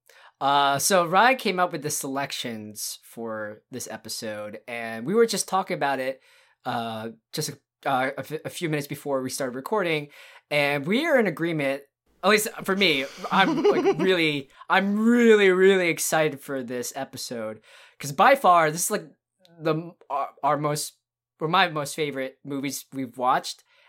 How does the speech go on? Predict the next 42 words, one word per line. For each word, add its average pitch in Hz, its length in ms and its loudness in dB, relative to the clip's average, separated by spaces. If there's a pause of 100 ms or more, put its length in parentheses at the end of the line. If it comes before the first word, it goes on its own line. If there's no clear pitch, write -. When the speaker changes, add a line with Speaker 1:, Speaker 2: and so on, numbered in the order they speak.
(160)
Speaker 1:
and, 127 880 -2 (720)
um, 104 920 -4
yes, 147 420 -2
I, - 60 -10
w-, 139 220 -6 (120)
I'm 165 220 -2
incredibly 143 500 -4
excited 156 400 -2
to - 60 -18
talk 156 160 -4
about 160 160 -6
these 160 140 -8
two 185 120 -10
movies. 175 400 -8
Speaker 2:
Yay! 262 600 4
Okay, 175 420 -2
so 180 540 -2
Speaker 1:
Yeah. 185 260 0
Speaker 2:
how 220 140 2
about, 208 640 6
which 220 180 -4
one 285 140 -4
do 262 80 -4
you 247 80 -4
wanna 202 200 -4
start 185 240 -8
with, 156 280 -12
Hush 196 300 -4
or 185 100 -8
You're 170 160 -10
Next? - 340 -14 (440)
Speaker 1:
Oh, 262 580 2
that's 214 240 -6
so, 220 640 -2 (180)
that's - 160 -10
so 170 280 -6
tough. 160 640 -14
Okay, 208 260 2
you 180 60 -4
know 190 120 2
what? 190 200 2
I, 190 600 4